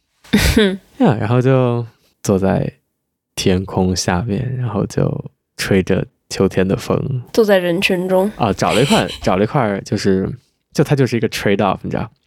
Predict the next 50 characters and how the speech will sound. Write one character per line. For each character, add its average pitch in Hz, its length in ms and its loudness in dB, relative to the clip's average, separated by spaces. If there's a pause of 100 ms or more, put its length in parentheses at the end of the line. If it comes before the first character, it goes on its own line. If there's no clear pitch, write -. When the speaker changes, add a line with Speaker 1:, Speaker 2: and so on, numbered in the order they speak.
(240)
Speaker 2:
那 139 120 0
个 - 80 4
草 - 300 -2
越 95 160 4
多， 104 260 2
坐 104 220 2
起 95 100 -6
来 78 60 -6
就 98 100 2
越 104 220 4
软， 98 320 -4
但 95 180 2
是 98 60 2
人 82 100 0
就 98 140 4
越 95 120 2
多。 104 300 0 (320)
我 110 80 -4
就 113 100 4
找 107 180 -2
了 120 60 -4
一 104 40 -6
块 104 120 0
相 101 220 0
对 107 140 4 (100)
秃 107 320 0
的 98 80 4
地 110 140 -4
方， 123 240 -10
就 113 120 -2
只 98 120 0
有 90 80 2
一 104 60 4
点 - 220 0
点 95 220 0
草， - 180 -8
这 98 80 0
样 90 80 2
就 - 140 0
没 - 140 0
什 - 120 -2
么 50 120 0
人。 - 100 -2
Speaker 1:
OK。 185 380 0 (200)
Speaker 2:
Yeah。 - 220 -4
Speaker 1:
嗯 208 140 -8
哼。 196 240 -14 (920)
Speaker 2:
然 104 140 -6
后 101 60 -8
就 92 240 0